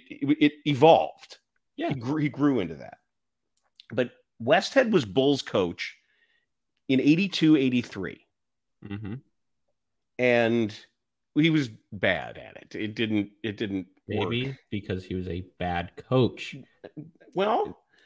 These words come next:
Speaker 1: but ahead of his
Speaker 2: Imagine
Speaker 1: time.
Speaker 2: Westhead Pat, what, just shoot it every time, you think?
Speaker 1: Wh-, he, Westhead, was the first to realize three is more than two.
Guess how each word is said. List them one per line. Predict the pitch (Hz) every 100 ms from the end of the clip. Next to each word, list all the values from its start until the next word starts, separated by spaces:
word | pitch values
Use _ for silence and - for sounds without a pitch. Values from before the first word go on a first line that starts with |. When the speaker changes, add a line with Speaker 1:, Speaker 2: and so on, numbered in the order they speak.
| _ -
Speaker 1:
but | 196
ahead | 226 311
of |
his | 339
Speaker 2:
Imagine | 330 240 127 -
Speaker 1:
time. | 143
Speaker 2:
Westhead | 123 _
Pat, | - 147 - _ _ _ _ _ _ _ _ _ _ -
what, | 208 113
just | 143 131
shoot | - 156 165
it | 156
every | 151 147
time, | - 135 156
you | 185
think? | 226 302 - - 113
Speaker 1:
Wh-, | -
he, | - - 123 127 208 -
Westhead, | 101 110 - - 160 185
was | 117
the | -
first | 92 - - 107 139 -
to | -
realize | 170 151 104 60 - - - - _ _ _ _ _ -
three | - - 110 113 110
is | 123
more | 110 98
than | 95 92
two. | 90 76